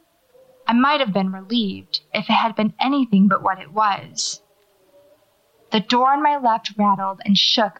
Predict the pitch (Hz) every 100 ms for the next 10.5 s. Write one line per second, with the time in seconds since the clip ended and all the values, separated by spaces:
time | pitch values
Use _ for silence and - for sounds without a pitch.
0 | - 180 180 - 233 202 185 - - -
1 | _ _ _ _ _ _ - 208 190 180
2 | - 262 196 190 196 _ _ _ _ -
3 | 190 - 240 247 220 185 - 240 262 302
4 | 285 294 294 269 - 202 196 196 - 202
5 | - 214 196 190 - 202 190 202 202 196
6 | - 135 - _ _ _ _ - 220 233
7 | - 202 185 - 214 208 208 _ _ _
8 | _ 214 220 214 208 220 233 226 208 -
9 | 196 - 240 233 202 185 196 196 208 196
10 | - - - -